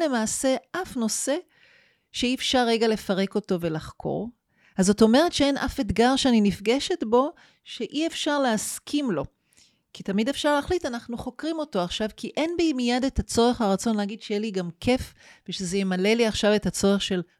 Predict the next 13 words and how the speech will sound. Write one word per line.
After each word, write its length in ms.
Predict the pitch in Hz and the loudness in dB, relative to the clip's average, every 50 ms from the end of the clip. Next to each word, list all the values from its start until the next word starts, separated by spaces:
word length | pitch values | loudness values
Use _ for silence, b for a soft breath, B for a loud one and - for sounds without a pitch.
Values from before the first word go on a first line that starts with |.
| _ - | _ -2
מה 220 | 180 180 190 196 | 0 2 2 2
הריקוד 380 | 190 190 185 - _ 214 208 - | 2 0 -2 -4 _ -6 -6 -2
שלי 220 | - 226 202 208 | -2 0 0 2
היום, 320 | 208 208 208 214 214 214 185 | 2 4 4 2 2 0 -2
או 80 | - | -2
איך 200 | 175 190 - - | -4 -6 -6 -4
אני 120 | 190 190 185 | -2 0 0
מתחממת. 680 | 180 175 - - - 175 175 180 180 165 147 - - b b b b b b b - | -2 -2 -6 -8 -6 -2 -2 0 0 -2 -4 -6 -10 b b b b b b b -6
אני 120 | 185 185 180 | -6 -4 -2
מסכימה 680 | 175 - - - - - 202 185 185 202 220 254 294 311 - _ _ _ _ _ _ _ _ _ - | -2 -2 -4 -4 -2 2 4 6 8 8 8 6 6 2 -2 _ _ _ _ _ _ _ _ _ -6
להיות 520 | 175 180 180 196 214 240 240 - - - - _ _ _ - | -4 4 8 8 8 8 6 4 -6 -18 -20 _ _ _ -6
בזמן 540 | 170 160 160 165 175 180 190 196 202 208 214 214 - - 190 | -6 -4 -4 -2 0 0 2 2 0 0 -2 -6 -10 -8 -4
מחקר. 540 | 175 175 - - - - - 165 147 104 | -2 -2 -2 -4 -8 -6 -2 -2 -2 -2